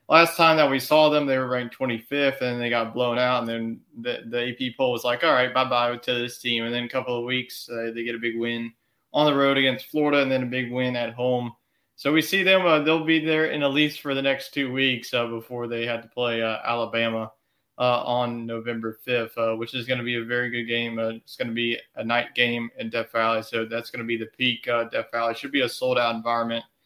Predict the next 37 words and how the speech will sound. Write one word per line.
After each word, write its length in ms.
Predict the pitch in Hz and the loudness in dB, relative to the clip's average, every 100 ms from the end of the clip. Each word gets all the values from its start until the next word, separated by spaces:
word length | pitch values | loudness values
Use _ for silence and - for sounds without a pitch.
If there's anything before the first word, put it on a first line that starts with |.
| _ _ _ - | _ _ _ -4
I 120 | 120 | -2
think, 320 | 123 117 113 | 0 -2 -2
uh, 80 | 117 | -2
it's 200 | 110 - | -2 -4
gonna 140 | 120 | -6
be 100 | 110 | -4
a 60 | 110 | -4
really 180 | 110 107 | -4 -6
good 160 | 110 | -6
game. 380 | 110 110 113 113 - _ _ _ _ _ | -4 0 0 -2 -10 _ _ _ _ _
We'll 100 | 180 | 0
see. 380 | 185 - 180 147 | 2 4 6 8
I'm 160 | 131 139 | 8 6
not 180 | 143 139 | 4 4
gonna 140 | 139 | 2
give 140 | 135 | 2
my 140 | 135 127 | 2 0
prediction. 500 | 127 123 117 123 117 | 0 -2 -2 -4 -2
I'll, 240 | 120 120 | -2 0
I'll 180 | 120 127 | 0 0
wait, 260 | 127 127 127 | 0 0 0
uh, 220 | 127 117 | 0 0
for 180 | - 123 | -2 -2
next 360 | 123 120 - | -2 -4 -6
week's 240 | 127 113 - | -8 -6 -6
show, 400 | 127 120 120 117 | -2 0 0 2
uh, 220 | 113 113 | 0 -2
for 260 | - 117 | -4 -2
that. 320 | 113 113 113 - | 0 0 0 -2
Uh, 160 | 110 110 | -4 -2
but 120 | 117 | -2
I'm 120 | 113 | -2
sure 240 | - 131 | -4 -4
that 220 | 120 120 113 | -2 -4 -4
there's 300 | 117 113 123 | -6 -6 0
more 200 | 165 143 | 4 6
optimism 720 | 131 123 131 123 120 127 | 4 2 -2 -4 -2 -4